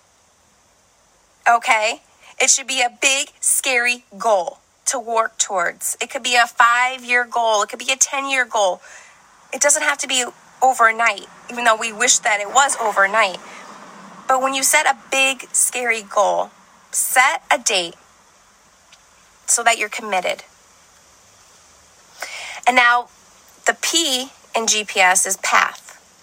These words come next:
What is the pathway that's going to lead me to this goal? Now, you have to realize it's never gonna be perfect.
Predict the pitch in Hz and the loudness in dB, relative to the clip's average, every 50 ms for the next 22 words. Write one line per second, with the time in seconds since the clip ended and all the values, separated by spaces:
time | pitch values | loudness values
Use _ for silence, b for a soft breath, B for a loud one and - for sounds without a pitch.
0 | _ _ _ _ _ _ _ - _ _ _ _ _ _ _ _ _ _ _ _ | _ _ _ _ _ _ _ -20 _ _ _ _ _ _ _ _ _ _ _ _
1 | _ _ _ - 226 254 302 320 - - 330 - - - 247 226 220 226 - - | _ _ _ 0 2 2 2 2 2 0 0 0 2 4 4 4 4 0 -2 -2
2 | - - - - - - - - _ _ _ _ _ _ _ _ _ - 220 214 | 0 0 0 0 -4 -8 -16 -20 _ _ _ _ _ _ _ _ _ 0 0 0
3 | 208 - 226 220 214 214 214 220 208 208 196 190 185 185 190 190 - 190 180 175 | 2 2 2 2 4 2 0 -2 -4 -6 -6 -6 -6 -6 -4 -2 -2 0 0 0
4 | 175 - - - 190 180 170 - - - _ _ _ _ _ _ - - - - | 0 0 0 0 0 0 0 -2 -4 -8 _ _ _ _ _ _ -20 -20 -20 -20
5 | - - - - - B B B B B B B B B 233 233 247 254 277 285 | -20 -20 -20 -20 -20 B B B B B B B B B 0 0 2 0 0 2
6 | 294 294 - - 349 294 254 240 240 233 220 208 196 190 196 214 208 - - 214 | 2 2 2 0 -2 0 2 4 4 4 4 2 0 0 -4 -6 -6 -6 -2 0
7 | 208 208 208 233 240 254 262 254 269 277 - - - 190 185 - - 190 214 - | 0 0 2 0 0 0 0 -2 -4 -6 -8 -6 -6 -6 -6 -4 -6 -8 -8 -8
8 | - - - | -10 -10 -10